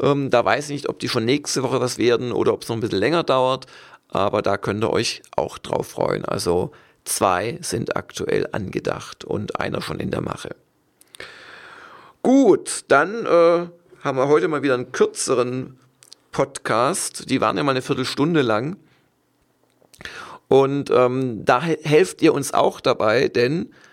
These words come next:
wir haben keine User-Fragen. Also zwei haben wir, aber das ist nicht viel. Also gebt euch doch bitte mehr Mühe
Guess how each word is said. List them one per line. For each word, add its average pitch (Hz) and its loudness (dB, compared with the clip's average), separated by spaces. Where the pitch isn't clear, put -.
wir 127 2
haben 135 0
keine 160 0
User-Fragen. 131 0
Also 117 -2
zwei 117 0
haben 120 0
wir, 185 -2
aber 117 -2
das 120 -4
ist 123 -8
nicht 127 -4
viel. 131 0
Also 127 -2
gebt 127 -4
euch 123 0
doch - -4
bitte 113 -2
mehr 107 0
Mühe 127 2